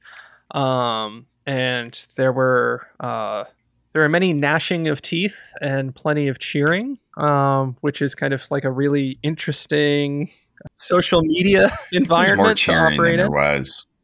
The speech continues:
Speaker 2: than there, in, in a, in a, yeah, I think there was more cheering in a positive way than there was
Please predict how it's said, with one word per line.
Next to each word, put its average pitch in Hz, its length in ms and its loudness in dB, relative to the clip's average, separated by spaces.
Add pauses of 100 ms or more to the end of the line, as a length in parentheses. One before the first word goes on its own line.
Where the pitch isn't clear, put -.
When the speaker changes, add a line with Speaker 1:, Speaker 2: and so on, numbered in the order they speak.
(140)
Speaker 2:
than 80 120 -6
there, 73 200 -6
in, 113 120 2
in 107 180 0
a, 101 60 2
in 101 220 -2
a, 87 120 -2 (440)
yeah, 78 280 0
I 58 60 -4
think - 160 -10
there 170 100 -4
was 123 140 0
more 85 220 0
cheering 82 420 0
in 69 100 -4
a 65 60 -4
positive 71 640 -2
way 64 180 -6
than 60 160 -12
there 62 120 -12
was 64 540 -6